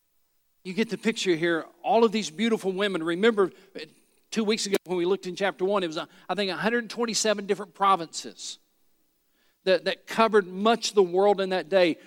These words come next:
So beautiful women from a hundred and twenty-seven different provinces. From Pakistan to Ethiopia, hundred and twenty-seven different provinces. Hundreds and hundreds of beautiful women are selected,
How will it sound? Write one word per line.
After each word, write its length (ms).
So 180
beautiful 560
women 300
from 180
a 100
hundred 320
and 160
twenty-seven 720
different 320
provinces. 720
From 160
Pakistan 760
to 140
Ethiopia, 760
hundred 220
and 100
twenty-seven 540
different 300
provinces. 480
Hundreds 540
and 100
hundreds 460
of 100
beautiful 340
women 320
are 100
selected, 600